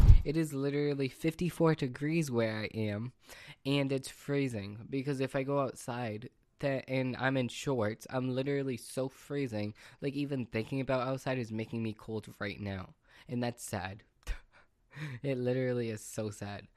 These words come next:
It just didn't snow, and I was really upset because the snow, I don't know what it does. It, like, completes me.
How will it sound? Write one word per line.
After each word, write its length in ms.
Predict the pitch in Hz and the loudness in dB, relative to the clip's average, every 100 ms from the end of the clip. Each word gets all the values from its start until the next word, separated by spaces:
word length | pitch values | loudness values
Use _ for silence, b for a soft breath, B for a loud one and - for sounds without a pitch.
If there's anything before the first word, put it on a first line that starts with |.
| B B 147 | B B -8
It 60 | |
just 200 | 143 139 | -6 -6
didn't 340 | 147 160 165 - | -2 -2 -2 -6
snow, 540 | - 131 131 127 123 | -6 -2 0 0 -2
and 140 | 120 120 | -2 -2
I 40 | |
was 200 | 120 110 | -2 -2
really 380 | 113 131 135 117 | -2 -2 0 -2
upset 520 | - - - 90 - | -4 -10 -8 -8 -6
because 400 | 120 117 123 - B B - | -6 -6 -8 -12 B B -6
the 80 | 135 | -6
snow, 400 | 165 175 185 - | -2 -2 -2 -2
I 80 | 147 | -4
don't 160 | 185 | -2
know 140 | 175 151 | -2 -2
what 180 | 135 | -2
it 100 | 123 | -2
does. 220 | 110 101 101 | -4 -6 -6
It, 140 | 123 | -6
like, 240 | 135 120 | -6 -6
completes 580 | - 110 - 113 107 - | -8 -8 -8 -10 -10 -10
me. 280 | 104 104 | -12 -12